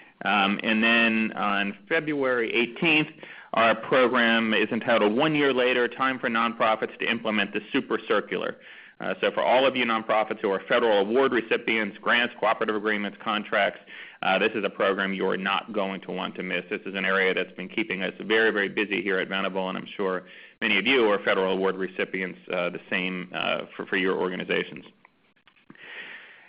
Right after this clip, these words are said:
Few, uh, uh, logistical matters.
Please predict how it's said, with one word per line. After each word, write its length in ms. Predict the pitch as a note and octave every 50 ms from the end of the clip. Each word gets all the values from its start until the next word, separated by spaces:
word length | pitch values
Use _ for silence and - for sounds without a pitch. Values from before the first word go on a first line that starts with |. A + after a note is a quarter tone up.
| - _
Few, 300 | - G3+ G3 F#3+ F#3 F#3
uh, 460 | E3+ D#3 D3+ D3 D3 D3 C#3+ C#3 C3+ - - -
uh, 40 | - C#3+
logistical 580 | C3+ C3+ C3+ C3+ F#3+ F#3+ F3+ - F#3 E3 D#3 D3+
matters. 400 | C#3 C3+ C3 C3+ C3 C3+ C3+ C3